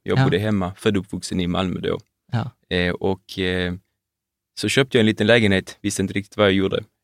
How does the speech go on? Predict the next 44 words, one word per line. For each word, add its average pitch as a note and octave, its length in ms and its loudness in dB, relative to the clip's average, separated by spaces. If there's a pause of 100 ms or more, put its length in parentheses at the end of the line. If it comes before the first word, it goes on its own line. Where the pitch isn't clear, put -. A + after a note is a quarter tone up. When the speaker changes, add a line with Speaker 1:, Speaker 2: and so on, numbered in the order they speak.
(120)
Speaker 1:
Eh, F#2 200 -4
med G2 180 2
hjälp A2 260 2
av G2 80 2
min G2+ 180 4
mor G#2+ 220 4
då, F2+ 160 2 (280)
Speaker 2:
Ja. B2+ 240 2
Speaker 1:
eh, G#2 200 -10 (360)
som G2+ 140 0
lånade G#2 200 4
ut F#2+ 120 -4
pengar G2 260 2
till - 160 -8
mig. A2 260 -2 (800)
Det A#2+ 120 4
var A2 120 8
en, A2 140 6 (380)
en G#2+ 280 2 (260)
enrumslägenhet G#2+ 720 4
som - 120 -4
jag G#2 80 0
byggde A2 200 4
om A2 120 4
till - 100 -4
en G2 80 0
tvåa. A2 400 4 (240)
Det - 60 -10
var C3 80 2
Speaker 2:
Ja. A#2 60 2
Speaker 1:
en - 300 -4
enrumslägenhet G2 640 -4
på G2+ 80 -12
kanske F#2 500 -6 (400)
fyrtiofem, G#2+ 460 -4
fyrtiosex - 360 -8
kvadrat. G#2 280 -2 (300)
Så G#2+ 80 -10
fick - 180 -12
bli G#2 100 2
en F#2+ 80 0
tvåa G#2 360 4
då. F2+ 180 -4 (440)
Speaker 2:
Ja. B2+ 180 -2